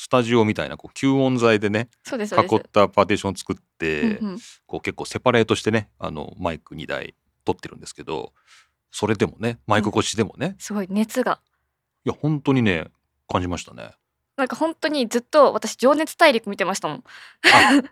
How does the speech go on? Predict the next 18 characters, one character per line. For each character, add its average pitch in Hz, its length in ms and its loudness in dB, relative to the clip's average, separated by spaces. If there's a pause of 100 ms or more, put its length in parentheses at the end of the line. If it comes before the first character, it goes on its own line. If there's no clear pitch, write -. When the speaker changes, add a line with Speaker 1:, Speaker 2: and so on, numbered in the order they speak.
(140)
Speaker 1:
目 104 160 0
の 147 100 6
前 143 220 6
の 82 200 -4
Speaker 2:
<laughs> - 20 -10
そ - 140 6
う 311 80 10
で 147 80 12
す。 - 20 6
Speaker 1:
生 147 140 6
身 143 40 8
の 143 180 6
人 135 120 4
間 143 360 8
の 139 400 6 (180)
人 131 200 6
生 101 300 2
が、 92 280 6